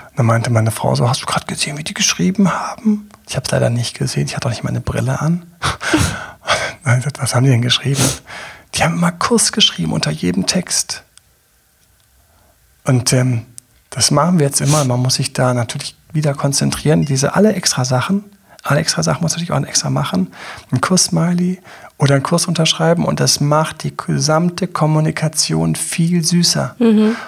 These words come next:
Speaker 1: Und man muss sich das richtig auch dann wiederum sich dran erinnern. Und das ist das mit dem Flirten.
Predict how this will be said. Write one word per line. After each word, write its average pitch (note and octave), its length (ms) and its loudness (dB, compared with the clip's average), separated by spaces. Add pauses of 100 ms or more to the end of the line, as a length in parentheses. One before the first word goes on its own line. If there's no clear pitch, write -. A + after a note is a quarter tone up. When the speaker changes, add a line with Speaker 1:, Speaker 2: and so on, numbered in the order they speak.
Speaker 1:
Und - 80 -16
man D3+ 140 6
muss F#3 160 6
sich F#3 120 0
das E3 180 0
richtig F#3 380 2
auch D3+ 140 2
dann D3+ 180 2
wiederum D3+ 480 4 (600)
sich - 140 -2
dran D#3 180 2
erinnern. D#3 320 4
Und C#3+ 140 0
das F3 140 2
ist - 180 -2
das E3+ 120 0
mit D#3+ 100 0
dem D3 140 2
Flirten. E3 600 2